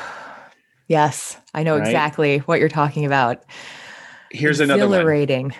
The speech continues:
Speaker 2: Yes,
Speaker 1: Mm.
Speaker 2: yes, right? You're grounded with this, id-, with the earth that's there. Here's
Speaker 1: Mm.
Speaker 2: another one. You are digging in the garden and there's the smell of fresh soil.
Speaker 1: Mm.
Speaker 2: Right?
Speaker 1: Yes.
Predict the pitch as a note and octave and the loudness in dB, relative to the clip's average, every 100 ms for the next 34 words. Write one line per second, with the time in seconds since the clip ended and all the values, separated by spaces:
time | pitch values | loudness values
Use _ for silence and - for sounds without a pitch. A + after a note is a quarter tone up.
0 | - C#3+ E3+ D#3+ D#3+ C3 - - - G3 | -6 0 2 2 2 0 -4 -8 -2 2
1 | G3+ D#3 C#3 C#3+ C3 C3+ E3 C#3+ C3+ A2+ | 2 2 0 0 2 4 4 2 0 0
2 | C#3 C#3+ D#3 D3+ B2 A#2+ B2+ B2 A#2 A2+ | 2 4 4 2 0 0 0 0 -2 0
3 | B2 A#2+ - - - A2+ A#2+ - C#3+ F3 | -2 -2 -8 -20 -14 -2 0 2 2 0
4 | A2+ G2 F#2+ - - - - - - G#3 | -2 -6 -6 -6 -8 -8 -14 -16 -4 0
5 | A3 D#3 D3+ B2 E2+ G#2+ - _ _ _ | 2 4 2 0 -4 -10 -16 _ _ _
6 | _ _ _ C3 C#3 C#3+ B2 B2+ A#2 C3+ | _ _ _ -2 0 2 2 2 0 0
7 | C3 D3+ E3 C3+ A#2+ A2 G#2 G#2+ G#2+ G2 | 0 0 -2 0 -2 -2 -2 -2 -2 -4
8 | G2 G2 - G2 - A2+ G#2+ A2 F#2 - | -4 -6 -6 -6 -4 -2 2 2 0 -4
9 | - G2 - - F#2+ F#2 F2 F2 F#2+ - | -4 -4 -4 -6 -4 -4 -2 -4 -8 -14
10 | - F3+ F#3 F#3 F3+ E3+ D#3 C#3+ C3+ B2 | -4 0 2 4 2 2 0 -2 -4 -6
11 | A2 A#2 _ - A#2 C3 C#3+ C#3 C#3+ - | -10 -20 _ -12 -4 0 2 2 0 -4
12 | - - - | -14 -16 -18